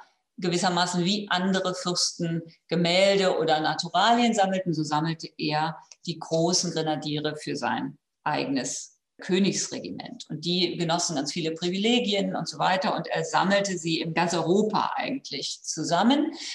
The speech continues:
ließ sie porträtieren, wie andere Fürsten ihre Familienmitglieder oder Ahnen. Er ließ, äh, diese Soldaten porträtieren. Er hatte die Porträts seiner Offiziere im Schlafzimmer hängen.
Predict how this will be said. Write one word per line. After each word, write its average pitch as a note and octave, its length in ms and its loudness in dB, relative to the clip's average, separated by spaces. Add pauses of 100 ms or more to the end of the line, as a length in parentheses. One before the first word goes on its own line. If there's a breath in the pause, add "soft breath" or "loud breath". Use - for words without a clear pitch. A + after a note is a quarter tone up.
(120)
ließ A3+ 380 4
sie A3+ 140 2
porträtieren, A3 960 2
wie F#3+ 160 -2
andere E3+ 360 0
Fürsten D#3+ 460 -2
ihre D3+ 220 -4
Familienmitglieder A#3+ 960 2
oder C#3+ 260 -2
Ahnen. A3 540 2 (360 loud breath)
Er F#3 180 2
ließ, F#3 420 2
äh, E3 80 2
diese D#3 220 0
Soldaten F3 680 4
porträtieren. G#3+ 640 0
Er E3 300 0 (320 loud breath)
hatte F3 280 -2
die D#3+ 340 -2
Porträts E3+ 480 0
seiner E3 320 0
Offiziere G#3+ 600 0
im D3+ 160 -4
Schlafzimmer A3+ 920 2
hängen. C4 440 0